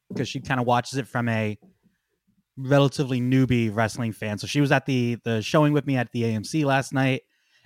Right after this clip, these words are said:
and she just was like, "Ruby Soho is so cool. Her look, her music, everything about her makes sense. Like, it just works."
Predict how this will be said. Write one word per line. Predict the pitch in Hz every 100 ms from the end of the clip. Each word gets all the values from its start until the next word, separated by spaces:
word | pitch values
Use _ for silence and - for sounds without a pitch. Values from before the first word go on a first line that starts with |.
| -
and | 135
she | - 165
just | 175 170
was | 165
like, | 143 123 - _ _ -
"Ruby | 143 170 180
Soho | - 165 156 147
is | 139
so | - 139 127
cool. | - - 123 98 101 _ _ _ -
Her | 127 113
look, | 113 180 190 - - _ -
her | 117
music, | 117 139 196 170 185 185 - -
everything | 160 190 190 190
about | 147 127 127 147
her | 139 156
makes | 143 123 - -
sense. | 151 156 147
Like, | 131 120
it | 120
just | 165
works." | 131 104 107 123 110 - -